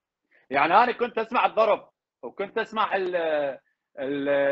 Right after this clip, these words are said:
الأجهزة اللاسلكية، حتى كنت أسمع الإيرانيين من يحجون بيناتهم. كان أكو مترجم من اللغة الإيرانية إلى اللغة العربية.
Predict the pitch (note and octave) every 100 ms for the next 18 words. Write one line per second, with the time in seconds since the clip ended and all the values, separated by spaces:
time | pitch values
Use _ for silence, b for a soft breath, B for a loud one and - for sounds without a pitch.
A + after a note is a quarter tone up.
0 | C#3+ D3+ F#3 G#3 A#3+ A#3 G3 F3+ F3 E3+
1 | - G3+ C#3 F#3 - G#3 G3+ G#3 F#3+ F3+
2 | D#3 E3 E3+ F3 F3 F#3+ F#3 E3+ E3+ -
3 | G3 E3 D#3 D#3+ F#3 B2+ G#2+ _ _ _
4 | - E3 F#3 G3 F3 G3+ G#3 D#3 D3 -
5 | _ _ _ _ _ _ _ _ C3+ E3
6 | F#3 F#3 F3+ F#3+ F#3 F#3+ F#3 F#3+ F#3+ G3
7 | F3+ D#3+ D#3+ D#3+ D#3 D3 D3 C3 B2 A2+